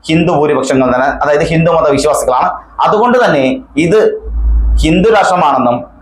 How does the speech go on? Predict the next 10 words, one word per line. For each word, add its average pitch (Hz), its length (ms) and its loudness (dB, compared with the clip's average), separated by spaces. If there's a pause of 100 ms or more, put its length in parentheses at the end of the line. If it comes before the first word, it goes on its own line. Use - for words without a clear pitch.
(120)
മുസ്ലിങ്ങളെല്ലാം 185 640 0
പാകിസ്ഥാനിലേക്ക് 180 760 0
പോകണമെന്നൊക്കെ 165 680 0
പല 170 180 2
നേതാക്കന്മാരും 180 760 0
ഇതിനോടകം 165 520 0
തന്നെ 165 140 0
പലതവണ 165 600 0
പറഞ്ഞു 143 160 2
കഴിഞ്ഞു. 123 140 -2